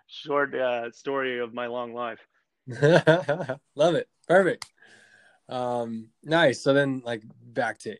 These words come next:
Speaker 2: Italy. Now,
Speaker 1: Yes.
Speaker 2: you mentioned Marius Lehene, who was, uh, he was our professor. He took the whole trip. There was thirteen of us.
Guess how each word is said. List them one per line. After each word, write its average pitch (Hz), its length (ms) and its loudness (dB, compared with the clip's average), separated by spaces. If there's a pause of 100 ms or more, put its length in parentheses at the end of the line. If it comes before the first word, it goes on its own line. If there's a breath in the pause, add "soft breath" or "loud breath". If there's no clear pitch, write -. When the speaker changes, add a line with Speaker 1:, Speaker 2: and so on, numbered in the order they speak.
Speaker 2:
Italy. 135 680 0 (100)
Now, 110 540 -6 (140)
Speaker 1:
Yes. 127 500 0
Speaker 2:
you 131 120 -4
mentioned 131 440 2
Marius 120 500 0
Lehene, 117 880 -4
who 131 260 0
was, 113 380 0
uh, 104 500 0 (520)
he 143 160 -2
was 131 160 2
our 117 220 4
professor. 110 600 0
He 113 160 -2
took 123 280 0
the 110 100 2
whole 110 200 2
trip. 110 360 0
There 107 120 -2
was 101 140 -10
thirteen 165 520 4
of 139 140 4
us. 131 360 2